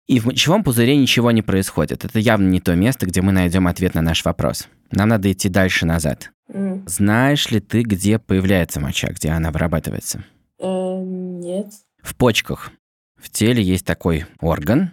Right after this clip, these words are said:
Speaker 1: Они отцеживают из крови довольно много воды. Вообще говоря,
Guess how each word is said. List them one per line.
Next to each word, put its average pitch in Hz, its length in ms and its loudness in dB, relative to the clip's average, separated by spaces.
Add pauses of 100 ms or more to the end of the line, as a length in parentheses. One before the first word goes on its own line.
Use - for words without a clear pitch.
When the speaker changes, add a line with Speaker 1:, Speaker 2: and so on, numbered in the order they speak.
(160)
Speaker 1:
Они 92 420 0 (160)
отцеживают 107 1120 0 (160)
из - 180 -2
крови 92 720 0 (380)
довольно 123 320 4
много 127 280 4
воды. 95 520 2 (480)
Вообще 107 380 2
говоря, 117 600 2